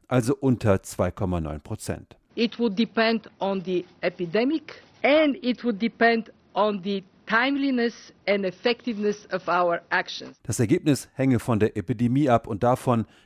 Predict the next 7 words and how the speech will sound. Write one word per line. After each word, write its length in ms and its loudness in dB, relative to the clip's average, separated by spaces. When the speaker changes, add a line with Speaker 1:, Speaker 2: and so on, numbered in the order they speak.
Speaker 1:
wie 140 0
rechtzeitig 640 0
und 100 -2
effektiv 720 -4
die 100 -8
Gegenmaßnahmen 760 -4
seien. 360 -10